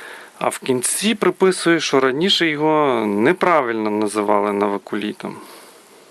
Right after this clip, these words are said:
І він не новокуліт, а він скулкрафтит. Тобто,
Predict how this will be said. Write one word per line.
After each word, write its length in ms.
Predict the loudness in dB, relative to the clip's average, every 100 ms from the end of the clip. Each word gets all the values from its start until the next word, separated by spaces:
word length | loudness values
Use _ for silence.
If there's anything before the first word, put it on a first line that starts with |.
| -20 _ _ _ -20 _ _ _ -20 -6
І 140 | -2
він 440 | 4 6 6 6 4
не 120 | 4
новокуліт, 760 | 4 0 -4 -4 0 0 -2 -8
а 120 | -6 -2
він 320 | 0 -2 -4 -14 -8
скулкрафтит. 1080 | -8 0 -2 0 0 0 -2 -4 -4 -8 -18 _ -20 -20 -20 -20 -20 -20 _
Тобто, 600 | -10 -8 -4 -4 -2 -4